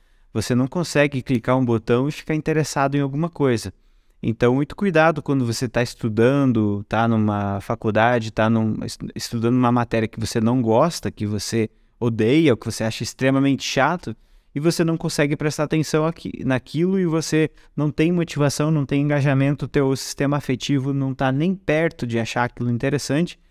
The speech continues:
aí você acha que você tem T D A H por conta disso. É, você tem que se interessar pelas coisas pra que o aprendizado ocorra. O aprendizado exige atenção, exige foco,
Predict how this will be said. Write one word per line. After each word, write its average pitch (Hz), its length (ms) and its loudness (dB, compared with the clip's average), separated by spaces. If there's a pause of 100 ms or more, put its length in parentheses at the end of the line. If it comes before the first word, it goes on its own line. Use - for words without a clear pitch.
(160)
aí 135 120 4
você 139 220 -2
acha 143 220 0
que - 100 -12
você 135 220 -4
tem 139 180 0
T 151 140 -2
D 143 100 2
A 147 80 4
H 127 220 0
por 131 160 -8
conta 135 280 -2
disso. 113 400 -2
É, 95 460 -2
você 107 380 -2
tem 156 240 0
que 180 80 -6
se - 100 -6
interessar 139 460 0
pelas 120 320 -2
coisas 139 480 -2
pra 143 180 -2
que - 160 -4
o 143 60 2
aprendizado 135 580 0
ocorra. 131 460 -2
O 98 100 -4
aprendizado 107 580 -2
exige 135 360 0
atenção, 113 520 0
exige 110 340 -2
foco, 123 420 -2